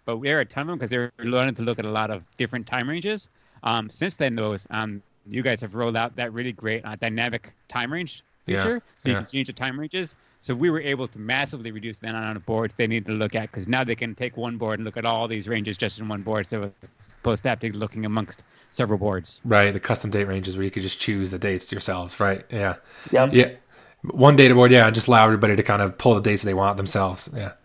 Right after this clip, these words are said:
Speaker 2: Sorry, you were gonna say something, Frank?
Speaker 3: Nope, I was just agreeing with the, uh, the new custom date ranges, uh, how that was really, you know, a big improvement for us to consolidate, um, the number of boards, 'cause with fifty-six properties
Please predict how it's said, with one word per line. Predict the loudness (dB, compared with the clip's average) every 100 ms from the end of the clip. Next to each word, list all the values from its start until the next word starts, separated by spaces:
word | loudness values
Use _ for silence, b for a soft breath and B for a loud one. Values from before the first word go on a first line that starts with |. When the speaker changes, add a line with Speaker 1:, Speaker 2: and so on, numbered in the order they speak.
| b b b b b 6
Speaker 2:
Sorry, | 8 10
you | 10
were | 10
gonna | 10
say | 6
something, | 6 6
Frank? | 4 4 -2 _ b b b b b b b b b b b b b b 0
Speaker 3:
Nope, | 4 4
I |
was | 4
just | 2 -2
agreeing | 0 2 2 2
with | 0 -2
the, | -2 2
uh, | 4 2
the | 0
new | -6 -6
custom | -4 -4 -4
date | -2 -2
ranges, | -2 -4 -4 -4 -6 -18 -8
uh, | -6 -4
how | -2 0
that | 0
was | -2 -4
really, | 0 2 0 -2 -8 _ _
you | -4
know, | -2 -2 -4 _ _ _ 0
a | 2
big | 4 2
improvement | 2 2 2 0
for | 0
us | 0 -2
to |
consolidate, | -8 -6 0 2 4 2 0 -4 _ -20 _ -8
um, | -6 -4 -4 -6 -10 -16 -20 -12
the | -4
number | 0 0
of | 2
boards, | 4 4 4 0
'cause | -4 -4 -2
with | -4 0
fifty-six | 0 0 -4 -4
properties | 0 2 2 0 -2 -4 -8